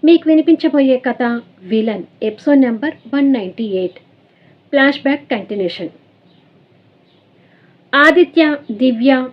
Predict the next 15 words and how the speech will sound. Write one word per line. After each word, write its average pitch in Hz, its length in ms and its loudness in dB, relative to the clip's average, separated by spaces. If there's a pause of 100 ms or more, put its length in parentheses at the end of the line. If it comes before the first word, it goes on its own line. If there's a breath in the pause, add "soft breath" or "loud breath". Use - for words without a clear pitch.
(120)
ఎవ్వరి 277 420 2
ఉయ్యాల 233 480 2
వాళ్ళు 220 320 -2
పడుకొని 208 600 -4 (140)
నిద్రపోతున్నారు. 196 840 -6 (800 soft breath)
యశ్వంత్ 294 480 4 (140)
డైనింగ్ 277 360 6
టేబుల్ 247 320 2
దగ్గర 220 260 0
కూర్చొని 220 680 -2 (380 soft breath)
వచ్చిరన్నట్టుగా 262 920 0 (140)
భోజనం 262 480 2
తింటూ 226 480 -2 (400 soft breath)
సగం 294 360 2
భోజనం 226 520 0